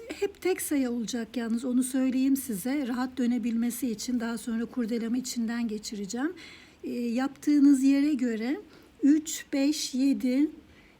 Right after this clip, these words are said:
e, dokuz diye gider şu atılan bacaklar ki bunu rahat döndürebilelim diye. Ben şimdi,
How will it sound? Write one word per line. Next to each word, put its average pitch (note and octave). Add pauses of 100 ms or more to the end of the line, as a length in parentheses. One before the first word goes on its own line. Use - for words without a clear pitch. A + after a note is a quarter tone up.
(100)
e, A3+
dokuz C#4
diye A#3
gider G#3+
şu A#3
atılan A#3
bacaklar A3+ (320)
ki D#4+ (380)
bunu C#4
rahat C#4+
döndürebilelim B3
diye. G#3+ (540)
Ben C#4+
şimdi, E4